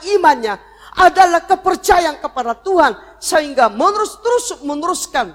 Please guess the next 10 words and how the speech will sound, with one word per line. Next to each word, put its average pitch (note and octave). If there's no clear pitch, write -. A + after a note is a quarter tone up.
pekerjaan D4
hidup F4
sampai C4+
kita A#3+
mendapat B3+
hidup G#3
yang F#3+
kekal F#3
di G#3
surga. G3